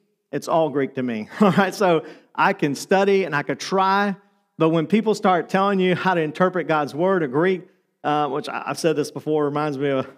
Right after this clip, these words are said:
great story of, of, of Phip-, Doctor Phillips. Um, he was teaching one time, and he went up there, and the guy told him he was,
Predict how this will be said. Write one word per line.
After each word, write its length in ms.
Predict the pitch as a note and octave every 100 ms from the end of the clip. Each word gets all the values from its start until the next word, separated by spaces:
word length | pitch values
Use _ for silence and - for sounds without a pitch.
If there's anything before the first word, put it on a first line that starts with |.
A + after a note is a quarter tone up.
| -
great 240 | D3 C#3+
story 320 | - D#3 C#3
of, 160 | B2+ C3
of, 280 | C#3+ C3 A#2+ _ C#3
of 160 | B2+ -
Phip-, 260 | E3+ A2 A2+
Doctor 260 | C#3+ C3
Phillips. 460 | - D#3+ D#3+ - - _ _ _ -
Um, 220 | C#3 C3+
he 140 | D3+
was 200 | C#3 C3
teaching 400 | - D#3+ D3+ D3+
one 180 | C#3+ C#3+
time, 300 | C#3+ D3 C#3
and 60 | C3+
he 80 | C3
went 160 | D3
up 120 | C#3+
there, 120 | D3 C#3
and 80 |
the 60 | C3
guy 280 | C#3+ C#3 C#3
told 240 | C#3 D3+
him 80 | C#3+
he 60 | C#3
was, 280 | C3 C3